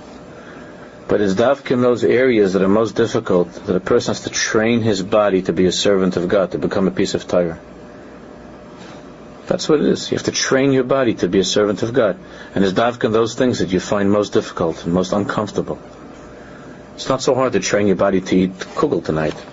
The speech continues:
But to train your body to, to, to make your body into a, a sefer Torah that's, that only, that only serves Hashem and doesn't serve anybody else, that's very hard.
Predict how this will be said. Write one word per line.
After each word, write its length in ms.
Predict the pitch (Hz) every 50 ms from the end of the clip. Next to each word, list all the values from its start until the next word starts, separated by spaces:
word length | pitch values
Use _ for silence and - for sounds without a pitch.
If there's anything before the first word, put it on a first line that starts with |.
| - - - - - - - - - - - - - - - - - - - - - - - - - - -
But 140 | - 95 -
to 60 | -
train 340 | - - - - 113 120 131
your 100 | 123 110
body 300 | 104 117 117 123 120 110
to, 320 | - - 107 101 98 82
to, 120 | 82 - 95
to 280 | - - - - -
make 200 | 90 107 107 -
your 100 | - 104
body 240 | 95 113 113 117 120
into 240 | 113 101 - - 98
a, 160 | 95 95 -
a 40 | -
sefer 300 | - - 107 98 - 92
Torah 380 | 90 - 120 120 117 107 101 95
that's, 280 | 87 87 - - - - - - - - - -
that 180 | - 95 92 - - -
only, 300 | 113 123 120 120 117 123
that 260 | 127 117 101 - -
only 240 | 104 107 110 117 113
serves 380 | 110 - - 110 113 110 98 -
Hashem 400 | 104 92 - - 120 113 104 92
and 100 | 87 82
doesn't 240 | 98 98 95 101
serve 380 | 90 - - 117 113 107 92 87
anybody 440 | 87 104 117 120 123 117 110 110 107
else, 320 | 107 101 85 - - - - - - - - - - - - - - - - - - - - - -
that's 160 | - - -
very 180 | 131 123 131
hard. 300 | 123 110 - - 85 -